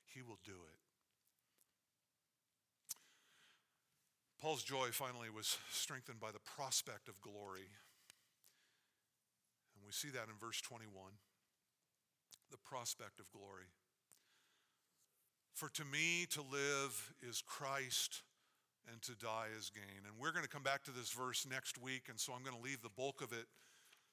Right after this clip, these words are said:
for then. But I wanted to point this out this morning because I think this is at the, the root of it, obviously. This is his creed, his motto. This is his life verse.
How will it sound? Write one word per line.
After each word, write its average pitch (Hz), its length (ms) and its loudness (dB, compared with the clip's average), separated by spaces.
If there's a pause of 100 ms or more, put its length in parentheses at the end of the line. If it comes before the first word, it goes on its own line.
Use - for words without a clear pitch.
(760)
for 143 180 0
then. 123 460 4 (500)
But 120 100 -6
I 143 80 2
wanted 190 260 4
to - 80 -2
point 175 260 0
this - 180 4
out 175 280 6
this - 240 4
morning 156 400 2
because 127 240 -4
I 123 100 0
think 160 220 -4
this 151 240 4
is 127 120 0
at 151 160 2
the, 120 280 -2
the 135 80 -2
root 151 280 2
of 143 120 6
it, 123 160 2
obviously. 143 640 2
This 170 240 4
is 160 140 2
his 160 160 2
creed, 170 640 2
his 123 220 0
motto. 143 680 4 (540)
This 185 180 6
is 170 100 6
his 165 220 6
life 151 360 6 (100)
verse. 135 600 8